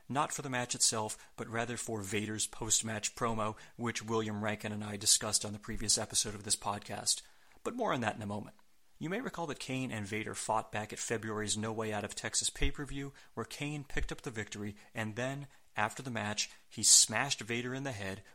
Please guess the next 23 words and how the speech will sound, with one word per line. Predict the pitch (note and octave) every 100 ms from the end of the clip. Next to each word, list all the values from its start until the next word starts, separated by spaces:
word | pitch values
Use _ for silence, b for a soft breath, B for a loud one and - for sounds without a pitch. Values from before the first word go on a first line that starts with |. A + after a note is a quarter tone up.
| B
with | A2+
a | G#2+
comically | G#2 - G#2+ G#2+ A2 A#2
large | G#2 G#2 G#2+ -
wrench, | G#2+ A2 G#2+ - B B B
resulting | A2+ A#2 C3 C3+
in | A#2
the | A2+
Mastodon | A2 A2 A2 A2 A2 G#2
being | G#2 G#2+ G#2+
out | G2+ G#2+
of | G#2+
action | G2+ - G#2+ G2+ B -
for | G#2+
several | - - G2+ G#2
months. | G2+ G2+ G2 - - - b b b
Vader | B2+ F3 G3+
returned | E3 - D3 B2+
at |
last | - A2+ -
month's | G#2+ G#2 -
Unforgiven | - A#2+ A#2+ A2 G#2+ G#2
pay-per-view | C3+ C3 C3+ C3